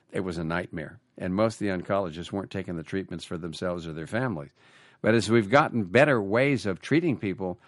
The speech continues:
like from the nausea and vomiting, which we can really control, that's a big thing. But we haven't solved the problem of the neuropathy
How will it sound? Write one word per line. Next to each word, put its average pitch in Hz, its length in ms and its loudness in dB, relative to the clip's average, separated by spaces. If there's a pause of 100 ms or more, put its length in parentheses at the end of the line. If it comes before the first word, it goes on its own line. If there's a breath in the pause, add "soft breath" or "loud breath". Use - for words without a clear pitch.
(120 soft breath)
like 92 140 -2
from 90 180 -2
the 92 80 2
nausea 92 380 -2
and 82 80 -4
vomiting, 107 420 -2
which 82 180 -10
we 92 140 -4
can 87 180 -8
really 104 280 -4
control, 95 520 -2 (520 soft breath)
that's 110 260 2
a 131 60 0
big 110 260 0
thing. 156 360 -2 (380 soft breath)
But 123 120 6
we 135 180 6
haven't 165 280 4
solved 127 320 -2
the 101 80 -6
problem 101 380 -2
of 90 160 -4
the 92 220 -4 (200)
neuropathy 85 720 -6